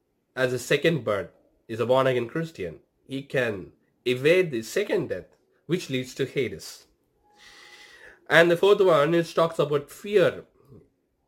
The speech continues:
God wants us to be free from fear while we live in this world. And Romans chapter eight fifteen says, "You did not receive a spirit that makes you a slave again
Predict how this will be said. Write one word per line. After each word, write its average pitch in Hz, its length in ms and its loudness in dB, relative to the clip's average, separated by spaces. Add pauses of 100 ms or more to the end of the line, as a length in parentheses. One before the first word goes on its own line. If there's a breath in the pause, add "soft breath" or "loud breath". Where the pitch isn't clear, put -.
(340)
God 165 300 0
wants 180 340 2
us 160 240 0
to 151 80 -4
be 151 380 -10
free 247 680 -6
from 156 320 -4
fear 131 600 0 (920 soft breath)
while 151 240 0
we 160 80 2
live 156 160 0
in 147 100 0
this 131 200 -4
world. 107 420 0 (1000 soft breath)
And 139 280 2
Romans 196 360 4
chapter 165 240 -2
eight 165 320 -2
fifteen 170 320 -2
says, 147 500 0
"You 190 140 -4
did 156 180 -4
not 170 300 0
receive 165 360 -4
a 139 160 0
spirit 147 360 -2
that 151 100 -4 (100)
makes 165 220 -2
you 151 120 -4
a 135 40 -4
slave 151 420 0
again 135 460 0